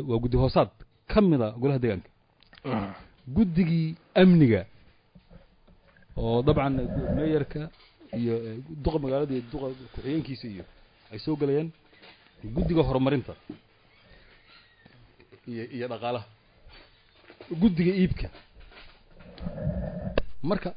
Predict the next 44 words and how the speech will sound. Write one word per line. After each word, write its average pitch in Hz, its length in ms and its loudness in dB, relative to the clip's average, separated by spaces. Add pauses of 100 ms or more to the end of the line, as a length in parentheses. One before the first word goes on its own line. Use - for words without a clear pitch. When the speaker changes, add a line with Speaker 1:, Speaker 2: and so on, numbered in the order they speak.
(920)
Speaker 1:
waaxyo, 170 440 4 (200)
qaybo 156 280 0
fara 135 220 0
badan 127 260 0
iyo 139 160 2
waaxyo 131 220 -2
fara 120 200 -4
badan 117 260 -4
oo 123 140 -6
guddi 110 240 -8
hoosaad 107 340 -6
ahaan 156 160 -2
u 156 40 -6
samaysan 131 340 -6
baa 120 100 -6
ka - 100 -10
jira 120 200 -6 (180)
golaha 143 320 -6 (280)
Speaker 2:
Mhm. 113 260 -4
Speaker 1:
deegaankan 117 420 -4 (120)
naftirkiisa. 98 460 -8 (340)
Intaan 156 280 -6
loo 165 120 0
soo 139 260 -6
daadegin 110 640 -6 (760)
qaybihii 131 520 -2
caadiga 120 500 -6
ahaa 104 160 -6
ee 98 140 -6
fulin 117 360 -4
lahaa 92 240 -8
hawsha 110 280 -2 (160)
Speaker 2:
Waa 131 220 6
Speaker 1:
oo - 20 4
Speaker 2:
tahay. 117 280 2
Speaker 1:
uu 113 60 0
xogayaha 123 340 -2
dowladda 117 300 -4
hoose 92 260 -2 (400)
uu 113 80 -4
markaa 110 240 4
madax 104 180 2
ka - 80 -4
yahay. 80 160 -4